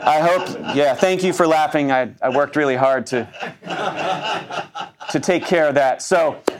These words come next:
uh, let's go to the first offense, and we'll read the first few verses of Numbers chapter eleven, making some, some observations. And this is really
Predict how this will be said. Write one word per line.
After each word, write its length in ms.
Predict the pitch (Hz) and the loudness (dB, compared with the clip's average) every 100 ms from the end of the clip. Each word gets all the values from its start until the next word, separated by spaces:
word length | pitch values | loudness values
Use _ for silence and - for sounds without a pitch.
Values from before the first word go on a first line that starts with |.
| - - | -8 0
uh, 220 | 165 165 | 2 4
let's 200 | 190 233 | 2 2
go 120 | 262 247 | 2 2
to 80 | |
the 120 | 202 196 | 2 4
first 320 | 196 226 202 | 2 2 0
offense, 360 | 185 208 175 | 2 2 2
and 80 | 175 | 0
we'll 120 | 175 | 2
read 240 | 180 220 180 | 2 2 0
the 60 | |
first 440 | 170 208 196 - - _ - | 4 4 2 -4 -16 _ -6
few 380 | 196 196 185 | 0 2 2
verses 480 | 156 180 175 156 131 | 2 2 2 0 0
of 260 | - 156 143 | 2 2 2
Numbers 440 | 165 180 170 - | 2 4 2 2
chapter 300 | 175 156 156 | 0 2 2
eleven, 360 | 143 151 135 135 | 2 2 2 0
making 340 | 170 175 185 | 0 0 -2
some, 360 | 156 175 151 131 - _ _ - | 0 0 0 -2 -10 _ _ -8
some 260 | - 160 - | -2 -2 0
observations. 800 | 185 220 196 185 190 185 165 143 | 0 0 0 2 2 2 0 2
And 100 | 220 | 0
this 140 | 330 | 0
is 160 | 392 - | -2 0
really 480 | 202 208 180 156 | 0 2 2 0